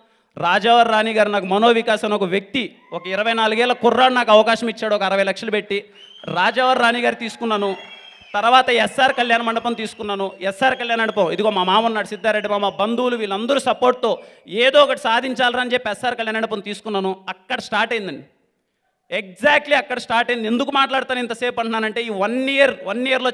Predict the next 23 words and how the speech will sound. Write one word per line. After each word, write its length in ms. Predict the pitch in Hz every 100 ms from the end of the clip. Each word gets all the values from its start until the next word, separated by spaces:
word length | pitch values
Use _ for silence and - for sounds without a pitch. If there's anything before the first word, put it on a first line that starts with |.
| 233
చాలా 200 | 214 220
చూసి 140 | 226 214
అక్కడ 300 | - 285 277
స్టార్ట్ 320 | 247 233 254
అయింది. 200 | 214 156 - _ -
ఏంటి 220 | 233 269
కిరణ్ 220 | 262 247
అబ్బోరంతో 380 | 233 226 220 220
మీకు 140 | 214 175
ప్రాబ్లం? 400 | 196 190 190 185 - _ _ _ _ _ _ -
అసలు 220 | 190 277
కిరణ్ 300 | - 254 277
అబ్బోరంతో 400 | 269 285 285 262
మీకు 160 | 262 -
ప్రాబ్లం 400 | 214 240 277 254
ఏంటి? 340 | 262 220 143 _ _ _ _ _ _ _ _ _ _ _
ఎన్ని 240 | 180 285 349
క్వశ్చన్స్ 380 | 320 285 302 262
వస్తాయి, 440 | - 240 214 196
ఎన్ని 200 | 269 330
నేను 240 | 294 285
దాటాలి 380 | 233 220 240 254
మనిషిని? 440 | 226 226 220 208